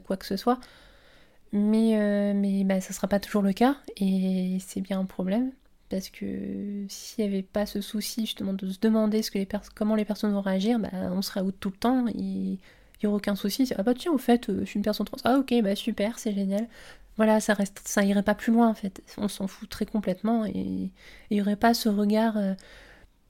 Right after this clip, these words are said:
j'avais déjà parlé dans un ancien épisode de ce fameux regard qu'on peut observer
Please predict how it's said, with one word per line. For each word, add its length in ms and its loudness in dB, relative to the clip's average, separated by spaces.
j'avais 260 8
déjà 280 6
parlé 300 6
dans 420 4
un 120 2
ancien 280 2
épisode 560 4
de 80 6
ce 160 6
fameux 340 10
regard 640 6
qu'on 140 4
peut 120 4
observer 680 4